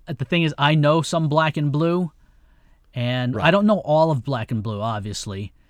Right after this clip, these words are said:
Speaker 1: Well, I shouldn't say obviously, because I am a, a musical genius. But let's see.
Speaker 2: No, of course you are. Of course you are. You have a, don't you have a doctorate in, uh,
Speaker 1: In, in musicology.
Speaker 2: musical geniusness?
Speaker 1: Yes. G-, <laughs> yeah, there you go.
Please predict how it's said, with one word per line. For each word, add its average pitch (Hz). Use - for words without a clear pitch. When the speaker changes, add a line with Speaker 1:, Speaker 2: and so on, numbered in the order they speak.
Speaker 1:
Well, 220
I 165
shouldn't 110
say 82
obviously, 104
because 95
I 113
am 117
a, 107
a 123
musical 107
genius. 95
But 107
let's -
see. -
Speaker 2:
No, 101
of 120
course -
you 143
are. 127
Of 220
course 131
you 101
are. 95
You 104
have 110
a, 104
don't 143
you 143
have 131
a 113
doctorate 127
in, 120
uh, 113
Speaker 1:
In, 160
in 156
musicology. 151
Speaker 2:
musical 120
geniusness? 123
Speaker 1:
Yes. 143
G-, 226
<laughs> -
yeah, 220
there 180
you 170
go. 147